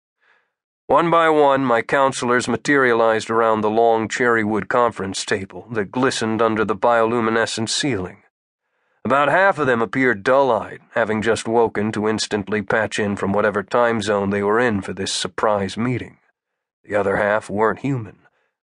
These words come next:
but our trusted synthetics, and they appeared bright and cheerful, their smiles following me around the room toward the head of the table. Then again, perhaps I had 'em mixed up.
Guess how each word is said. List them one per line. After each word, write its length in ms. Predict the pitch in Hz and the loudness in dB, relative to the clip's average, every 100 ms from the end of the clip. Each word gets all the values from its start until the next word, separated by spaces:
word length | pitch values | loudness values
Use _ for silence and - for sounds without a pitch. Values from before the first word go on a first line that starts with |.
| _ | _
but 540 | 123 131 127 - - | 0 0 0 -4 -4
our 260 | 117 113 104 | 0 0 0
trusted 580 | - 147 135 - 107 95 | 0 0 0 -4 -8 -6
synthetics, 880 | - 131 127 143 123 92 - - - - _ _ _ - | -2 -2 0 0 0 -4 -10 -10 -12 -20 _ _ _ -4
and 280 | 120 131 131 | -2 0 0
they 120 | 127 | 0
appeared 480 | 127 139 131 127 104 | -2 0 2 2 0
bright 360 | 120 123 117 | 2 2 2
and 140 | 110 107 | -2 -4
cheerful, 580 | - 139 101 - - _ _ | -2 -2 -2 -6 -20 _ _
their 160 | 131 123 | 0 0
smiles 540 | - 139 120 104 104 | 0 0 2 2 0
following 520 | - 123 117 107 107 104 | 0 2 2 2 0 0
me 100 | 104 | 0
around 340 | 104 110 104 | 2 2 0
the 100 | 104 | -2
room 400 | 110 127 98 90 | -2 -4 -4 -10
toward 240 | - 98 92 | -6 -6 -4
the 80 | 95 | -2
head 180 | 113 | -2
of 80 | 98 | -4
the 80 | - | -8
table. 540 | - 123 98 - - _ _ _ _ _ _ _ _ | -4 -4 -4 -10 -20 _ _ _ _ _ _ _ _
Then 120 | 107 95 | -6 -4
again, 460 | 90 104 92 87 _ _ | -2 -2 -2 -6 _ _
perhaps 340 | - 107 107 - | -4 -2 -2 0
I 120 | 113 | 0
had 180 | 117 120 | 2 0
'em 120 | 120 | 0
mixed 300 | 123 - - | -2 -2 -2
up. 220 | 143 131 | -2 -2